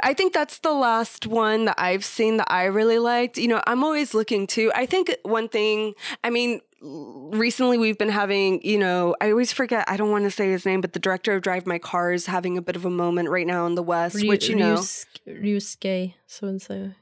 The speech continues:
Speaker 1: Okay.
Speaker 2: I can't pronounce it. <laughs>
Speaker 1: <laughs> No, it's,
Speaker 2: Sorry.
Speaker 1: again, beautiful la-, that's why I don't wanna say it. I'm like, I,
Speaker 2: <laughs>
Speaker 1: I love you, but yeah. Um, so, like, that's cool. Um, I, I, I really, I have a, I still have a lot of hope for Japan because honestly, I mean,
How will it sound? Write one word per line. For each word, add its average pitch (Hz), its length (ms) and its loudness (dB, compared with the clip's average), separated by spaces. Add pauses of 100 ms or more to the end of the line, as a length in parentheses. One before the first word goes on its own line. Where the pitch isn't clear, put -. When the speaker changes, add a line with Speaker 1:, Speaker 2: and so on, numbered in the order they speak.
(160)
Speaker 1:
Okay. 185 280 -2
Speaker 2:
I - 80 0
can't 185 300 -6
pronounce - 440 -2
it. - 320 2
<laughs> - 40 0
Speaker 1:
<laughs> - 40 0
No, 285 300 4
it's, 330 160 4
Speaker 2:
Sorry. 233 340 2 (240)
Speaker 1:
again, 330 400 2
beautiful 349 540 0
la-, 254 100 2
that's 311 220 -2
why - 60 -2
I 269 40 0
don't 302 160 0
wanna 311 220 0
say 339 420 -2
it. 320 80 -2
I'm 311 160 -2
like, 359 420 -2
I, 247 600 4 (160)
Speaker 2:
<laughs> - 120 -10
Speaker 1:
I 302 60 0
love 349 260 2
you, 359 240 4
but - 320 -2
yeah. 226 280 0 (340)
Um, 220 460 0 (120)
so, 294 280 0
like, 269 260 0
that's 359 340 -2
cool. 185 640 0 (320)
Um, 226 260 0 (220)
I, 233 120 2 (100)
I, 254 340 -2
I 262 120 0
really, 302 480 -2
I - 60 -2
have 277 180 -2
a, 349 160 0
I - 60 -2
still - 240 -2
have 392 120 -2
a 269 40 0
lot 196 180 2
of 175 100 -6
hope 185 200 -2
for 202 100 0
Japan 285 240 -2
because 370 240 -4
honestly, 339 520 -2
I 302 80 0
mean, 302 320 0